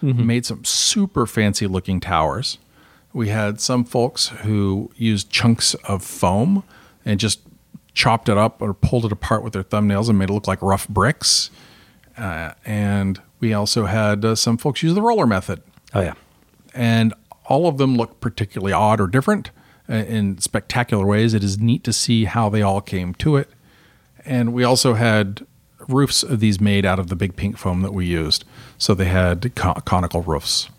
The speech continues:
Speaker 1: Yeah.
Speaker 2: And the Proxxon foam cutter was super useful for that as well.
Speaker 1: And then we kind of combined everything in this. So they did a lot of the painting techniques in the miniatures. They did flocking so that their towers had grass.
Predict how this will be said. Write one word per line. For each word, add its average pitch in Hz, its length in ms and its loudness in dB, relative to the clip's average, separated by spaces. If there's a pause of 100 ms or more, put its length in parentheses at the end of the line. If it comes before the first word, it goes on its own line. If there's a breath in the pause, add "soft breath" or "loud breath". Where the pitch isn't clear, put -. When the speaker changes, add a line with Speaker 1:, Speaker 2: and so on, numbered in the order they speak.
(120)
Speaker 1:
Yeah. 87 240 0 (140)
Speaker 2:
And 90 340 0
the 101 80 -10
Proxxon 147 500 0
foam 127 180 2
cutter 113 380 0 (260 soft breath)
was 139 140 -4
super 107 300 -2
useful 90 340 -6
for - 140 -12
that - 240 -12 (100)
as - 80 -16
well. - 140 -12
Speaker 1:
And 131 100 4
then 123 80 2
we 120 100 2
kind 147 240 -2
of 120 220 -4
combined 131 420 0
everything 120 440 2
in 110 100 2
this. 110 220 0
So - 80 -2
they 113 80 2
did 117 120 -2
a 117 60 0
lot 120 160 0
of 117 100 2
the 113 60 -4
painting 120 380 0
techniques 120 440 -2
in 113 80 2
the 107 80 2
miniatures. 110 640 0 (320 soft breath)
They 117 100 0
did 110 140 2
flocking 127 680 2
so 113 140 0
that 110 180 0
their 113 120 2
towers 113 300 0
had 107 220 -2
grass. 95 560 0